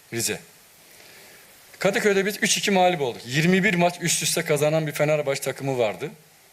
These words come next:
Yirmi ikinci maçta biz Trabzon'a mağlup olduk. Maçtan sonra Trabzonlu futbolcular kendi oyuncularını havaya attılar Uğurcan'ı. Kutladılar. En doğal hakları.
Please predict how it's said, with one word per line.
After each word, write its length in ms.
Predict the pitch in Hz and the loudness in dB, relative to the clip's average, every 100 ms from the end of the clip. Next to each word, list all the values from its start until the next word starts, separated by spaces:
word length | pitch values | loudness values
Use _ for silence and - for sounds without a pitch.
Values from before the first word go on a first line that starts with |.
| - | -4
Yirmi 280 | 170 170 165 | 0 0 0
ikinci 260 | 151 120 | -4 -8
maçta 360 | 110 107 127 135 | -6 -6 -8 -6
biz 160 | 156 - | -6 -4
Trabzon'a 440 | 175 156 110 120 190 | 2 2 2 -2 2
mağlup 300 | 160 120 90 | 2 0 -6
olduk. 140 | 78 - _ _ _ _ _ _ _ - - - | -16 -20 _ _ _ _ _ _ _ -20 -20 -2
Maçtan 380 | 143 151 196 202 | 0 0 0 -2
sonra 260 | 170 131 | -2 -8
Trabzonlu 460 | 127 180 165 131 117 | -2 0 0 -2 -8
futbolcular 600 | 175 170 131 101 123 185 - - - - | -8 -6 -6 -4 -4 -4 -8 -20 -20 -10
kendi 320 | - 220 202 156 | -2 0 0 -6
oyuncularını 300 | 123 131 180 | -8 -8 -2
havaya 320 | 185 180 139 | 0 2 -2
attılar 240 | - 101 120 | -4 -14 -12
Uğurcan'ı. 400 | 120 98 92 85 - _ _ _ - | -12 -12 -16 -20 -20 _ _ _ -6
Kutladılar. 580 | 226 220 127 95 110 151 - - | -4 -2 -2 -2 -4 -6 -10 -18
En 200 | - 220 - | -14 -10 2
doğal 180 | 208 233 | 4 4
hakları. 400 | 247 247 190 | 2 0 -2